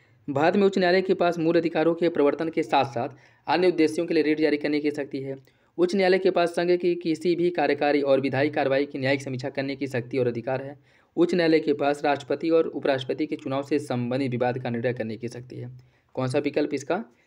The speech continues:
सही है अर्थात गलत है, वो हो जाएगा आपका ऑप्शन डी। राष्ट्रपति उपराष्ट्रपति के चुनाव से संबंधित कोई विवाद अगर उठता है,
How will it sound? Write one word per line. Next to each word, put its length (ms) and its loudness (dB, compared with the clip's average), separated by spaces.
सही 140 0
है 140 -2
अर्थात 220 -4
गलत 260 -2
है, 140 -12
वो 120 -6
हो 80 0
जाएगा 280 -2
आपका 220 -10
ऑप्शन 260 -16
डी। 120 -18
राष्ट्रपति 380 -2
उपराष्ट्रपति 560 -4
के 120 -4
चुनाव 220 -6
से 160 -4
संबंधित 320 -6
कोई 120 -2
विवाद 260 -2
अगर 160 0
उठता 240 -8
है, 220 -10